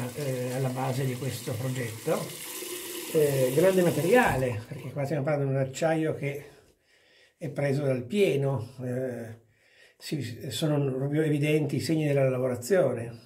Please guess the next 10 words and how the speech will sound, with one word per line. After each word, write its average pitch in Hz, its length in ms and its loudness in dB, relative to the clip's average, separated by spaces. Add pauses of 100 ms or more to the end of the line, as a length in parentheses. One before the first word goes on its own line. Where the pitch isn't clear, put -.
(400)
del 123 600 -4
prodotto, - 720 -8 (840)
eh, 151 540 4
caratteristica 240 1300 2
che 170 200 -2
potrebbe 165 640 2
non, 143 360 0
eh, 131 340 0
come 139 200 -2
dire, 120 640 -2